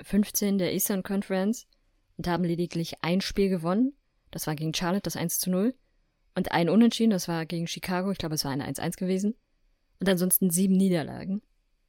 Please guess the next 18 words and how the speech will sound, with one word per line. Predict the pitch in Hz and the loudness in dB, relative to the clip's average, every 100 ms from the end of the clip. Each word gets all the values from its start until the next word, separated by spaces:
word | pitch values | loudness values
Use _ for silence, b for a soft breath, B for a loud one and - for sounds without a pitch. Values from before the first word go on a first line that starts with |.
| _ _ _ - | _ _ _ -8
Und | 170 165 - | -4 -4 -2
ja, | 165 | -2
jetzt | 147 160 - | -2 -2 -2
die | 170 - | 0 2
eins | 165 170 | 0 0
zu | - - | -4 -4
vier | - 214 | -4 -2
Packung | - 190 208 196 196 - _ _ | -2 -2 -2 -2 -4 -10 _ _
von | - 180 165 165 165 | -10 -6 -4 -2 -2
Messi | 175 175 - | 0 0 0
eingeschenkt | 165 170 180 | 0 0 -2
bekommen, | - 185 170 170 - _ | -2 -4 -4 -4 -10 _
ist | - 180 | -8 -4
natürlich | 175 165 - | -4 -4 -4
auch | 151 | -6
nicht | 151 151 | -8 -8
das, | 139 - | -8 -10
äh, | - 135 | -10 -10